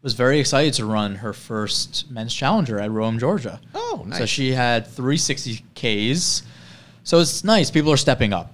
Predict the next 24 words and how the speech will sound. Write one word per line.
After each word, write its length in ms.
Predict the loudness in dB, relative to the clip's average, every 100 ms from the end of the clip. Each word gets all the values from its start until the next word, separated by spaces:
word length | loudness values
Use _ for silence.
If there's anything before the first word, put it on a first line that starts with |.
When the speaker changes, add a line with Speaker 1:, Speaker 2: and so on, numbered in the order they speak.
| -10
Speaker 2:
Yes. 320 | -6 -6 -4
Speaker 1:
I 20 |
mean, 180 | 2 4
I 80 | 4
don't 120 | 4
know. 320 | 4 4 0 -6 -8
We 120 | -2
didn't 180 | 0 2
really 180 | 2
go 160 | 2 2
into 140 | 0 -2
this. 220 | -4 -4
We 60 |
don't 140 | -6 -6
have 220 | -6 -6
to. 100 | -4
This 180 | -2 -2
is 60 | -4
definitely 300 | -4 -4 -4
a 20 |
longer 160 | -4 -2
podcast. 540 | 2 2 2 0 0
But, 360 | 2 4 4 2
um, 800 | 2 4 2 0 -2 -4 -6 -10